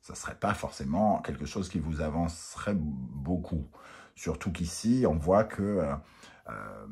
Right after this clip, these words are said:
alors, vous avez besoin d'authentici-, d'authenticité, de sincérité et de savoir. Donc, euh, peut-être que vous avez besoin encore de certains éléments pour juger,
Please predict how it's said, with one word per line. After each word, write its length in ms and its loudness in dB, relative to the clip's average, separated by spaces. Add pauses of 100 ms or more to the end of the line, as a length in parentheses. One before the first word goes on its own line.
(160)
alors, 280 0 (200)
vous 160 0
avez 160 6
besoin 240 6
d'authentici-, 680 2
d'authenticité, 840 0
de 80 4
sincérité 640 -2
et 40 0
de 60 -4
savoir. 500 -2
Donc, 300 -6
euh, 80 -2 (220)
peut-être 300 -4
que 100 -2
vous 220 -4
avez 180 -4
besoin 340 0
encore 360 -2
de 100 -2
certains 420 -4
éléments 380 0
pour 260 -10
juger, 500 -6